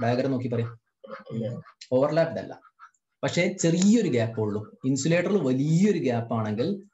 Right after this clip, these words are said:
Speaker 1: സെമി കണ്ടക്ടറിൽ conduction ബാൻഡ് valence ബാൻഡ് തമ്മിൽ ചെറിയൊരു gap ഉണ്ടാവുള്ളൂ. എത്ര gap ഉണ്ടാവുക വെച്ചിട്ടുണ്ടെങ്കിൽ ഒരു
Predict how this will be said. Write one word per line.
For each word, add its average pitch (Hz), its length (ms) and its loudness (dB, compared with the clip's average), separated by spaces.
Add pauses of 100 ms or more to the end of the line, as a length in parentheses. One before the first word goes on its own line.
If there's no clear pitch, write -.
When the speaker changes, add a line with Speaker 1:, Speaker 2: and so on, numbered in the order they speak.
(280)
Speaker 1:
സെമി 143 340 0
കണ്ടക്ടറിൽ 160 580 -2
conduction 127 400 -2
ബാൻഡ് 165 180 0
valence 131 320 -2
ബാൻഡ് 123 180 -2
തമ്മിൽ 127 220 0
ചെറിയൊരു 151 640 -2
gap 113 260 -4
ഉണ്ടാവുള്ളൂ. 101 400 -10 (200)
എത്ര - 360 -2
gap 131 300 -2
ഉണ്ടാവുക 113 300 0
വെച്ചിട്ടുണ്ടെങ്കിൽ 107 440 -6
ഒരു 147 80 -6